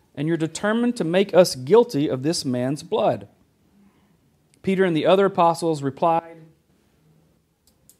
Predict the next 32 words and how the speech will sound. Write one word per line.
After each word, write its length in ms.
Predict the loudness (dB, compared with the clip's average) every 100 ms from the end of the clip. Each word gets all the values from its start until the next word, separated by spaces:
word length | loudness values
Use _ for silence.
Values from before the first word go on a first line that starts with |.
| _ _ _ _ _ _ _
with 140 | -20 -10
today's 300 | -4 -4 -6
sermon 260 | -10 -10
title, 320 | -12 -14 -16 -20 _ _ _ _ _ _ _ _ -10
"We 120 | -6
must 240 | -4 0
obey 380 | 0 2 2 2
God 440 | 2 0 -2 -10 -14 _ _ _ _ _
rather 440 | -2 2 2 0 -4
than 140 | -4
human 300 | -4 -4 -6
beings." 520 | -8 -10 -14 -20 -20 _ _ _ _ _ _ _ _ _ _ _ _ _ _ _ -10
"The 100 | 0
God 220 | 2 2
of 60 |
our 100 | 2
ancestors 560 | 0 0 -2 -2 -4 -2
raised 320 | 0 0 -2
Jesus 240 | -4 -4 -6
from 120 | -6
the 60 |
dead, 400 | -2 2 2 0 -10 -10 -2
whom 160 | 2
you 100 | 2
killed 360 | 2 4 6 6
by 100 | 2
hanging 300 | 2 0 0
him 120 | -2
on 80 | -2
a 40 |
cross, 440 | -2 2 4 2 0
and 200 | -6